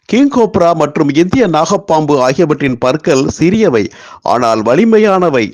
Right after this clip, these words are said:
மற்றும் உறுதியானவை. இவற்றின் பற்கள் மற்ற பாம்புகளைப் போல வளைந்திருக்காது. கிங் கோப்ராவின் பற்கள் சைபர் புள்ளி ஐந்து அங்குலம் கொண்டிருக்கும்.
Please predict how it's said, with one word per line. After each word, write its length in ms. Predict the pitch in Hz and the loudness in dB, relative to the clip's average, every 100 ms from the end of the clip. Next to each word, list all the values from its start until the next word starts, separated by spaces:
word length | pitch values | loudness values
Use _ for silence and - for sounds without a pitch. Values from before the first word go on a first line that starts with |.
| _ | _
மற்றும் 440 | 131 156 165 143 120 | -6 -2 0 0 0
உறுதியானவை. 800 | 185 240 220 202 175 123 113 - - _ | 0 2 2 2 2 0 -2 -4 -18 _
இவற்றின் 440 | 151 185 202 185 160 | 0 2 2 0 0
பற்கள் 580 | 170 220 277 208 170 180 | 0 0 0 2 2 0
மற்ற 420 | 113 135 - 160 143 | -4 -4 -4 -4 0
பாம்புகளைப் 540 | 143 226 233 226 214 | 0 2 2 2 2
போல 240 | 190 190 156 | 0 0 0
வளைந்திருக்காது. 1000 | 117 127 208 254 247 165 139 120 107 101 - - _ - | 0 0 0 0 0 -2 0 -2 -2 -4 -8 -20 _ -2
கிங் 300 | 262 285 277 | 2 2 2
கோப்ராவின் 600 | 208 202 190 180 160 143 | -2 0 2 2 2 0
பற்கள் 560 | 139 135 - 143 123 156 - - - | -2 -4 -2 0 0 -2 -6 -16 -6
சைபர் 400 | 151 202 247 247 | 0 2 2 2
புள்ளி 440 | 262 180 165 160 - | 2 0 0 0 -2
ஐந்து 440 | 127 185 240 226 | -2 0 2 2
அங்குலம் 380 | 175 196 208 180 | 0 2 0 0
கொண்டிருக்கும். 680 | 147 135 131 117 - 104 | -2 0 0 0 -2 -6